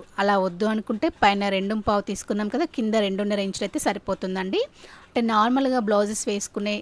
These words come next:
చాలామందికి కూడా ఈ విడ్త్ అయితే సరిపోతుంది. ఇలా క్రాస్గా లైన్ని కలుపుకున్న తర్వాత ఇప్పుడు రౌండ్ షేప్ అనేది తీసుకోవాలి.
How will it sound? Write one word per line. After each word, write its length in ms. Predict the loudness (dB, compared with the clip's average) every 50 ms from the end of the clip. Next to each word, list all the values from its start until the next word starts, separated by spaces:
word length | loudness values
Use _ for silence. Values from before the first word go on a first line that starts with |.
| -8 -8 -4 -2
చాలామందికి 560 | 0 0 0 -2 -2 -2 -4 -6 -8 -10 -6 -2
కూడా 160 | 0 2 0 0 0 -2 -2
ఈ 40 | 0 0
విడ్త్ 220 | 0 -2 -2 -4 -6
అయితే 140 | -4 -2 -4 0 0
సరిపోతుంది. 640 | 0 0 0 -4 -6 -6 -6 -6 -4 -4 -4 -4 -6 -8 -12 -18 -20 -20 -20 -20 -20 -20 -20 _ _ -20 -10 -4 0
ఇలా 160 | 2 4 2 2 0 -2 2
క్రాస్గా 440 | 4 4 4 4 2 2 2 2 2 2
లైన్ని 240 | 0 0 -2 -4 -4 -2 -4
కలుపుకున్న 300 | -4 -4 -4 -6 -6 -2 -2
తర్వాత 220 | 0 0 0 0 -2 -4 -2
ఇప్పుడు 180 | -2 0 2 4
రౌండ్ 240 | 4 4 2 0 -2
షేప్ 180 | -4 -4 -2 -4
అనేది 180 | -4 -4 -4 -2 0 0
తీసుకోవాలి. 680 | 0 0 -4 -4 -4 -4 -2 -2 -2 -4 -4 -6 -6